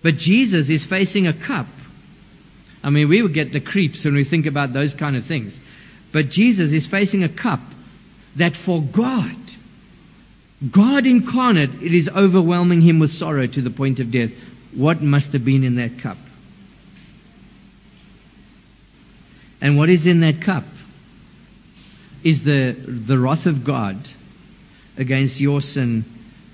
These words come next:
and my sin. You know, some people's, other people's sin is repulsive to us, isn't it? I mean, we find our own sin repulsive.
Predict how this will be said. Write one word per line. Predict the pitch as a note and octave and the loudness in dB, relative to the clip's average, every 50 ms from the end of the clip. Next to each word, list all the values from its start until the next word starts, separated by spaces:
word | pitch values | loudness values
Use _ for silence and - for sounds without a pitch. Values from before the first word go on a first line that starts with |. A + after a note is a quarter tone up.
| - - | -16 -8
and | - B2+ B2 | -4 -2 -2
my | A#2+ A#2+ A#2+ A#2+ | -2 -2 -4 -4
sin. | A#2+ - - B2 G2+ F2 F#2 F#2+ - - - - - - _ - - - - - - - - - _ _ - _ _ _ _ _ _ _ _ _ _ _ _ _ _ _ _ _ _ _ _ _ _ _ _ _ - _ - _ | -6 -6 -8 -8 -8 -8 -12 -14 -18 -20 -20 -20 -20 -20 _ -20 -20 -20 -20 -20 -20 -20 -20 -20 _ _ -20 _ _ _ _ _ _ _ _ _ _ _ _ _ _ _ _ _ _ _ _ _ _ _ _ _ -20 _ -20 _
You | - C#3 C#3+ | -4 -2 -2
know, | D3+ D#3+ D#3+ D#3 C#3 C#3 - - - | 0 0 -2 -2 -4 -8 -14 -14 -14
some | - - - E3 F3 G3+ | -8 -4 0 0 2 2
people's, | G3 F#3+ F3 E3 E3+ D3+ C#3 C3+ B2+ A#2 - - - - - - - - - - - - - - - - - _ _ _ - | 2 2 2 2 0 -2 -2 -2 -2 -4 -8 -14 -18 -18 -20 -20 -20 -20 -20 -20 -20 -20 -20 -20 -20 -20 -20 _ _ _ -2
other | D3+ D#3 E3+ D#3+ | 0 2 2 2
people's | E3 E3 D#3 D3 - C#3 B2+ A#2+ - | 2 2 2 2 2 -2 -6 -6 -6
sin | - C#3 A#2+ A2 G#2+ G#2+ G#2+ - | -4 -4 -4 -2 -4 -4 -6 -4
is | - C3+ B2+ A#2 G#2+ | -2 -2 -2 -2 -2
repulsive | B2+ A#2+ - C3 A#2 A#2 A2+ - A#2+ G#2+ - | -4 -4 -4 -4 -4 -4 -4 -6 -6 -8 -6
to | - A#2+ A2 | -6 -6 -4
us, | F#2 G2+ A2 - | -4 -6 -6 -6
isn't | B2+ A2 A#2 G#2+ | -6 -4 -4 -4
it? | G2 F#2+ | -4 -4
I | G#2 | -2
mean, | A#2+ B2+ B2+ C3 | -2 0 2 2
we | D3 D#3 | 2 0
find | D3 - D#3 D3 C#3+ C#3 | 0 -2 -2 0 0 0
our | C3 - | -2 -2
own | C3+ C3+ C3 B2+ | -2 -2 -2 -2
sin | C3 - C3+ B2 | -2 -2 -2 -2
repulsive. | A#2 A2 - - A2+ - - - G2 F#2+ - | -2 -2 -2 -4 -4 -4 -4 -6 -10 -10 -10